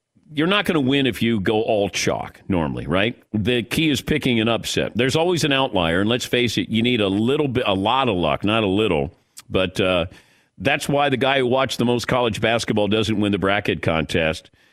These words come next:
You have one more day to figure it all out, so good luck.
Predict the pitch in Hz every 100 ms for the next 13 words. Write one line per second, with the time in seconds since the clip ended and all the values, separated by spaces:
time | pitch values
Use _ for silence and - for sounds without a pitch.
0 | _ _ 95 92 92 90 110 135 131 131
1 | 117 123 123 95 - 120 113 110 110 107
2 | 107 110 87 80 - 98 90 92 92 101
3 | 90